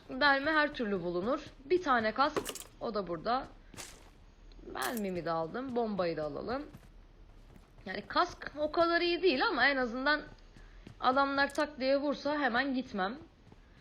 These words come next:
Hologram nişangah bulduk arkadaşlar ama ben hologram nişangahı hiç beğenmiyorum. Lazeri tercih ediyorum. Çünkü hologramın çok görüşünde gereksiz noktalar var. Ondan hemen değiştireceğim. Şunu alalım. Bunu da hemen atalım.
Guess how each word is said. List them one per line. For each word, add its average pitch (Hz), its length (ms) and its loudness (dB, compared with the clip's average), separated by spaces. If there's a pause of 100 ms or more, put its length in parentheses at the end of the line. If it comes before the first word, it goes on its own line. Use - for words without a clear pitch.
(280)
Hologram 466 540 6
nişangah 415 560 2
bulduk 262 280 0
arkadaşlar 247 580 2
ama 339 220 0
ben 294 120 4
hologram 277 500 2 (220)
nişangahı 247 600 2
hiç 294 240 -6
beğenmiyorum. 240 640 2
Lazeri 240 380 2
tercih 180 400 0
ediyorum. 170 400 -2
Çünkü 208 180 -6
hologramın 220 480 -2
çok 254 260 -6 (800)
görüşünde 240 520 0
gereksiz 220 540 -2
noktalar 160 500 -4
var. 220 240 0 (340)
Ondan 208 300 -2
hemen 226 360 0
değiştireceğim. 180 800 -2 (2250)
Şunu 208 420 -10
alalım. 190 540 -4
Bunu 185 200 -8
da 170 60 -6
hemen 156 240 -8
atalım. 170 460 -8